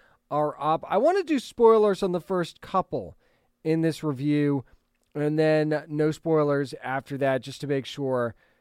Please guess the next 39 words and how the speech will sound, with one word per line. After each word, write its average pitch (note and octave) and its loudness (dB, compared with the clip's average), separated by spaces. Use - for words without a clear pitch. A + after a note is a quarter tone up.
that C#3+ -4
you're C3 -4
caught C3 -4
up. A#2+ -6
But A#2 -14
basically, A3+ 0
this G3 0
follows F#3 2
a B3 -6
couple, D#3+ -2
Samantha C#3 -2
and F#3+ 2
Jay, C3 0
who D#3+ -2
are D3 2
played E3+ -2
by C#3+ 6
Rose D3 0
MacGyver C#3 -2
in C#3 -2
her D3 -4
first, D#3 -6
you A3+ -4
know, D3+ -2
big C3+ -4
T D#3+ -6
V D3 -2
role B2+ -2
since A#2+ -10
*iZombie*. B2 -4
And D3+ -6
you E3 2
also E3 2
have C#3 0
Jay, C#3 0
who's C#3+ -4
played C#3+ -4
by B2+ -2
Utkarsh D#3 2